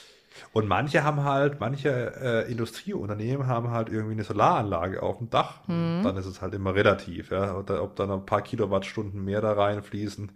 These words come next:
Speaker 1: ist mitunter dem Unternehmer, der Unternehmerin relativ wurscht, ja.
Speaker 2: Mhm. Aber, aber denkst du, dass die hohen Preise uns irgendwie doch zur Elektromobilität zwingen werden?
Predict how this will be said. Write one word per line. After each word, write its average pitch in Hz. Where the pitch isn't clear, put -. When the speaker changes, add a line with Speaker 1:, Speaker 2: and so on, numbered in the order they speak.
Speaker 1:
ist -
mitunter 107
dem 98
Unternehmer, 101
der 98
Unternehmerin 98
relativ 98
wurscht, -
ja. 90
Speaker 2:
Mhm. 202
Aber, 202
aber 202
denkst 196
du, 294
dass 269
die 226
hohen 214
Preise 214
uns 214
irgendwie 208
doch 190
zur 247
Elektromobilität 240
zwingen 240
werden? 240